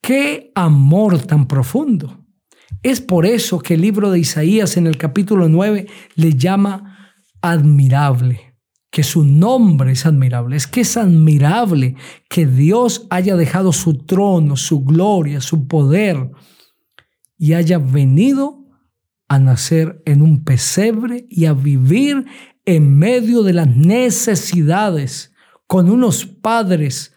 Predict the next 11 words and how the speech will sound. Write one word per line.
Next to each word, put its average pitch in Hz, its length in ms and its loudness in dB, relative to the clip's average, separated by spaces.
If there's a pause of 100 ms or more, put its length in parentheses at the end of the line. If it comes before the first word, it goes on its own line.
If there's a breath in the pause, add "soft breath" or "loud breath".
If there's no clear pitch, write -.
(480)
que 170 140 -2
vivían 175 500 2
en 180 140 2
la 170 120 0
sencillez 175 920 2
de 208 100 0
la 170 140 0
vida, 135 480 -4 (800)
en 220 160 2
un 302 320 0
pueblo 190 600 0